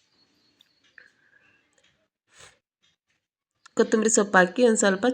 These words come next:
ಮಿಕ್ಸ್ ಮಾಡ್ತಾ ಇದ್ದೀನಿ. ನೋಡಿ, ಈ ರೀತಿಯಾಗಿ ಮಿಕ್ಸ್ ಮಾಡ್ತಾ ಇದ್ದೀನಿ. ಈಗ ನಾನು ಮುದ್ದೆ ಮಾಡಿದ್ದೆ, ಮುದ್ದೆಗೆ ನಾನು ಸರ್ವ್ ಮಾಡ್ತಾ ಇರೋದು.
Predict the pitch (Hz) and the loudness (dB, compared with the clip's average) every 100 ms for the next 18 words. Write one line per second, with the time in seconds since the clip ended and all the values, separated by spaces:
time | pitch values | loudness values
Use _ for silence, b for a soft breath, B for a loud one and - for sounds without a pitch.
0 | 254 - 208 202 - 202 202 185 170 175 | -4 -4 -2 0 2 0 0 -2 0 0
1 | 226 349 B B B _ _ - - 202 | -2 -4 B B B _ _ -20 -14 -10
2 | 196 240 269 269 _ _ _ 233 196 196 | -8 -10 -12 -20 _ _ _ -8 -6 -6
3 | 196 214 214 190 - - 190 185 175 170 | -4 -4 -2 -4 -4 -4 -6 -4 -6 -4
4 | 175 214 294 B B B B B 214 220 | -4 -4 -6 B B B B B 0 2
5 | 220 214 208 202 185 233 226 202 196 208 | 2 0 0 -2 2 2 2 0 0 -2
6 | 208 196 214 220 226 220 202 202 196 196 | -2 0 2 4 4 2 2 2 2 2
7 | 196 190 190 185 185 196 | 0 -2 -2 0 0 0